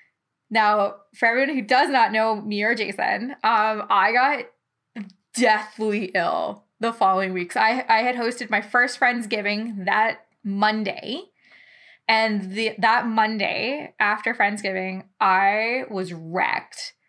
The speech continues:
I had, like, bronchitis. I was really sick.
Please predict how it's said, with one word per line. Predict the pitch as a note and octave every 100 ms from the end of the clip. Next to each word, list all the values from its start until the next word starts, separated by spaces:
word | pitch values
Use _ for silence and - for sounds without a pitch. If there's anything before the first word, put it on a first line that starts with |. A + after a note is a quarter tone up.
| _
I | - G#3
had, | G#3+ A#3
like, | A3+ G#3+ G#3+
bronchitis. | F#3+ G3+ - F#3 G3+ B3 E4 - G3+
I | G3+
was | G#3
really | F#3 F3+ G3+ G#3+ G#3
sick. | A#3 - A3 - - -